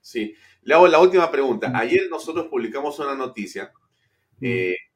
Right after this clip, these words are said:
Speaker 1: que encontramos investigando entre varios, eh, eh, digamos, reportes periodísticos. Casi el treinta por ciento de las unidades policiales,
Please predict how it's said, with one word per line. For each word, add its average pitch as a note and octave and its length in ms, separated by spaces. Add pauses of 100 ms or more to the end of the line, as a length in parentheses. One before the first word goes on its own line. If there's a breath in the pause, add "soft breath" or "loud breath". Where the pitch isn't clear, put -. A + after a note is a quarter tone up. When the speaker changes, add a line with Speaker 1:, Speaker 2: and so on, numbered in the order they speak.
(400)
Speaker 1:
que G2+ 420
encontramos G#2+ 720
investigando G2+ 560
entre E2 320 (240)
varios, F#2+ 640
eh, D#2 400 (220)
eh, D2+ 180
digamos, E2+ 300 (680)
reportes G2 540
periodísticos. F2 800 (800 soft breath)
Casi D#3+ 320
el A2 140
treinta D#3 360
por A#2+ 160
ciento G#2+ 480
de F#2+ 120
las F2+ 180
unidades A#2 480
policiales, F2 880